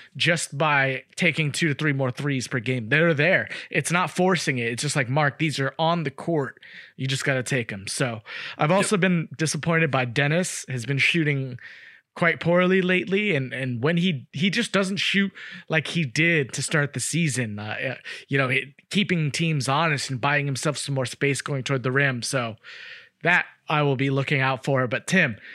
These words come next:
Speaker 1: uh, let's move on to our next segment. But real quick, uh, le-, oh yeah, yeah, you got one more thing?
Speaker 2: One more thing. Crazy stat. Jeremy Grant and Josh Jackson were the top two guys who guarded LeBron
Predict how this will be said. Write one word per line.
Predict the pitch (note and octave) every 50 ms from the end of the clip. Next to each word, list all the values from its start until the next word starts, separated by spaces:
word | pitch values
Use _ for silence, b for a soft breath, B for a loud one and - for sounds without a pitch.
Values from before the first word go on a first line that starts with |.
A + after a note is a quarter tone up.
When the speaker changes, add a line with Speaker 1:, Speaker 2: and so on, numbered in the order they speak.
| B B B B B B -
Speaker 1:
uh, | C3+ C3+ C3+ C3+ B2+ B2 B2 - _ -
let's | D3 D3+ F#3 G#3+ - -
move | G3 G3 F#3+ F3+
on | F#3 E3+ E3 D#3
to | - - - F3+ E3+ D#3+ D#3 D3 D3 - -
our | D3+ C#3+ C#3
next | C#3 D3+ E3 D#3 - -
segment. | - E3+ D#3 C3 D#3 D#3+ D#3 D3+ C3 A#2+
But | C#3 C3 A2+ A#2 C#3
real | D3 D#3+ D3+
quick, | - - D#3+ D#3+ C#3 - - -
uh, | - C3 B2 A#2+ A2+
le-, | A#2+ B2+ C3 - _ - D3+
oh |
yeah, | D3+ D3+ C#3+
yeah, | C3+ B2+ A#2+
you | A#2+ C3+ D3 D3+
got | D3+ C#3+ C#3+
one | D3+ D#3 D#3
more | D#3 D3
thing? | - F3 F3+ G3
Speaker 2:
One | F3+ D#3 C#3+ C#3+ D3+ D#3+
more | D#3+ D#3 D3+ D3
thing. | - C#3 B2 A2+ G#2+ A2+ C3 C#3+ - -
Crazy | - E3+ D#3 C#3+ C3 C3 B2
stat. | - - A#2 A2 A2+ - - - C3+
Jeremy | A#2 A#2+ C3+ C#3 D3+ E3 F3 D#3+
Grant | C#3+ D3 C#3+ C#3 C#3 C3+
and | C3+ B2+ B2
Josh | - A#2+ A#2+ A#2+ - -
Jackson | B2+ A#2 A#2 A2+ A2+ - - A#2 A2 G#2+ G#2+ A2 - _ -
were | B2+ B2
the | A#2 A#2
top | - - C3 C3 B2+ -
two | - C3
guys | B2 A#2+ A2 A2 A2 G#2+ -
who | - A#2
guarded | A2+ A#2 A2+ A2 A2 A2
LeBron | A2+ A2 A#2 A2+ A2+ A2 G#2+ G#2+ A2 B2 -